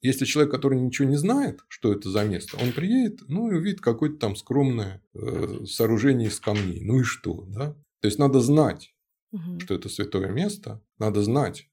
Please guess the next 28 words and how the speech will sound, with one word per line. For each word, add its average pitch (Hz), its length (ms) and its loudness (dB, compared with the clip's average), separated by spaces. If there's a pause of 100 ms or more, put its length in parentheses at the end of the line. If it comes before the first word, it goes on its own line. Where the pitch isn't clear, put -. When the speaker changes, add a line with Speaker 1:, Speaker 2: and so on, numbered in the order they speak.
Speaker 1:
что - 260 0
это 101 140 0
был 90 180 -4
там 90 160 -6
за 85 100 -6
праведник, 135 540 2
который 92 260 -18
тут - 180 -20
похоронен, 113 560 -2
и 101 40 -18
все - 160 -20
такое. - 200 -20 (400)
Также 147 420 6
и 117 300 0
в - 80 -10
случае 113 540 0
с - 320 -8
пещерами 110 520 -2
древних 92 420 -2
людей. 101 300 -4
Вы 98 180 -4
придете 110 400 -2
туда, 101 300 0
вы 95 100 -2
не 95 140 -4
увидите 110 460 0
живых 90 340 -6
неандертальцев. 92 760 -10